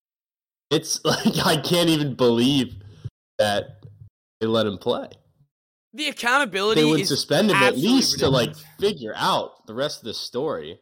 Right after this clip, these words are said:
Speaker 2: Like, just at least, you're already the number two seed. You can't suspend him till the,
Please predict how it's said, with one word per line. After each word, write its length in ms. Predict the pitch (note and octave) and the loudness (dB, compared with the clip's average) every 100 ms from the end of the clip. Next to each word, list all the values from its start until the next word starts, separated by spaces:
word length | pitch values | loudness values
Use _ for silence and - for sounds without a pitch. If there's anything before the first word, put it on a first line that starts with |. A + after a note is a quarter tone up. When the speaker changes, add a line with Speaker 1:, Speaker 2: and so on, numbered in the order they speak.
| _ _ _ _ _ _ _ _ _ _ - G#3 | _ _ _ _ _ _ _ _ _ _ -20 -10
Speaker 2:
Like, 240 | A3+ - D#3+ | -10 -10 -16
just 240 | C#4 C4 | -14 -12
at 100 | F#3 | -14
least, 320 | F#3 C4 - | -8 -8 -8
you're 180 | F3+ G#3+ | -6 0
already 200 | A#3 C4+ | 2 2
the 100 | A3+ | 0
number 240 | F#3 G#3 F3 | -4 -4 -6
two 240 | - F#3 | -8 -10
seed. 400 | - B2+ - - _ _ _ _ - | -10 -12 -16 -20 _ _ _ _ -20
You 80 | |
can't 280 | D3 G#3+ A3+ | -10 -6 -6
suspend 520 | - - - E3+ G3 | -8 -18 -12 -6 -6
him 100 | G3+ | -6
till 160 | G3 F#3 | -10 -10
the, 180 | D3+ | -10